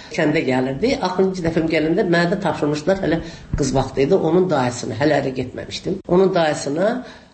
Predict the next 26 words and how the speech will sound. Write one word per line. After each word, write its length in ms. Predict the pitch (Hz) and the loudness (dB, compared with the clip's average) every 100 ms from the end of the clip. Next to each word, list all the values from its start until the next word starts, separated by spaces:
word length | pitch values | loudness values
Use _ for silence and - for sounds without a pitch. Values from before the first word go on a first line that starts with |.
| - | 0
bu 140 | 330 | 0
çox 240 | - 302 302 | 2 0 2
belə 200 | 190 170 165 | 2 2 2
gəldi. 340 | 180 175 170 185 | 2 2 2 2
Mən 180 | 196 - 170 165 | 0 -2 -6 -6
bu-, 120 | 180 180 170 | -4 -4 2
bundan 320 | 170 165 156 | 4 4 4
danışanda 580 | 160 151 - 151 151 156 - - - 135 | 2 2 2 2 2 0 -2 -14 -6 0
rus 460 | 147 - - - | 0 0 -6 -2
yazıçılarından, 1200 | 139 143 143 - - 147 143 143 143 151 147 147 - - - 131 | 2 4 2 -2 0 2 2 2 2 2 2 -2 -8 -18 -6 0
rus 220 | 151 - | 0 0
dissidentlərindən 920 | 156 - 135 151 151 151 131 143 143 143 | -4 -4 0 0 2 0 2 2 2 0
danışırdım. 680 | 143 139 135 143 131 143 160 | -2 0 0 0 2 0 2
Dedim, 180 | 147 | 2
"Hanı 320 | 131 175 185 185 | 2 2 4 4
Azərbaycanda 720 | 147 156 147 151 147 147 131 | 2 0 -2 0 0 0 0
belə 160 | 147 | 0
adam 300 | 147 190 143 | 0 0 0
yoxdur?" 400 | 170 170 - 320 - - - - | 0 0 0 -2 -2 -14 -12 2
E, 120 | 202 175 190 - | 2 4 0 0
çox, 160 | 302 302 - | -2 0 0
e, 340 | 165 165 - | 2 2 0
fikir 280 | - - 190 | -4 0 2
mübadiləsi 640 | 147 127 127 131 - 135 135 | 2 0 -2 -2 -2 -2 -2
aparmışıq, 600 | - 147 151 151 202 | 0 0 0 -2 -2
çox 120 | - | -2